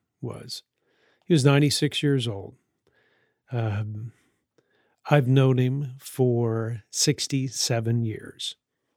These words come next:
I couldn't tell you what his love language is. And no matter what I would do to try to, you know, uh, fulfill his love language, to let him know that he's loved.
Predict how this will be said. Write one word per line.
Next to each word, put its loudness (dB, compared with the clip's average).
I -2
couldn't 4
tell 6
you 6
what 4
his 0
love 0
language -6
is. -10
And 8
no 10
matter 8
what 6
I 8
would 6
do 6
to 0
try 0
to, -2
you 4
know, -2
uh, -16
fulfill 6
his 4
love 0
language, -2
to 0
let 4
him 4
know 2
that -2
he's -2
loved. -6